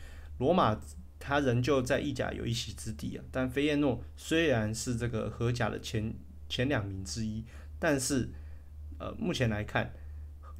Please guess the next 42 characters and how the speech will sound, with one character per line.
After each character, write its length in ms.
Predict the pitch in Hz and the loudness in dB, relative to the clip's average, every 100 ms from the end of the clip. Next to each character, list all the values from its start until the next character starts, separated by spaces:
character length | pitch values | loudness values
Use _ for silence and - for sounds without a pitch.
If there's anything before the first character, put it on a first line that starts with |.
| - | 0
罗 200 | 127 165 | 4 6
马 220 | 175 107 | 6 4
的 180 | 107 104 | 2 -2
这 120 | 120 | 0
个 180 | 117 107 | 2 2
防 220 | 110 123 | 2 0
守 240 | - 107 | 2 0
强 340 | 104 - 104 110 | 0 -2 -2 -2
度 180 | 135 | -2
会 200 | 110 147 | 0 0
给 180 | 143 107 | 0 -2
菲 140 | - 117 | 0 0
耶 60 | |
诺 280 | 120 117 - - | 2 2 0 -2
造 160 | - | 2
成 180 | 120 113 | 2 2
一 100 | 110 | -2
定 240 | 110 127 113 | -2 0 0
的 180 | 110 - | 0 -2
威 180 | 117 123 | 0 0
胁 180 | 120 | 0
性， 220 | 117 - 113 - - - - - - | -2 -2 0 0 0 -2 -4 -6 0
尤 140 | 123 | 2
其 200 | 131 127 | 4 4
是 280 | 120 139 127 | 2 4 2
他 180 | 117 131 | 4 2
们 200 | 117 110 | 4 4
的 100 | 110 | 2
这 140 | 104 | 0
个 240 | 120 110 107 | 0 2 0
后 240 | - 135 | 2 2
卫 160 | 123 120 | 4 4
的 100 | 110 | 2
阵 280 | - 139 107 | 2 2 2
型 280 | - - | -2 -6
啊， 140 | - 120 | -8 -8
是 140 | - | -6
非 180 | 120 120 | -4 0
常 300 | 120 104 101 110 - - - - - | 0 -2 -4 -8 -12 -14 -12 -12 -8
不 80 | - | -4
错 360 | 120 - 123 | -2 2 2
的。 100 | - | 0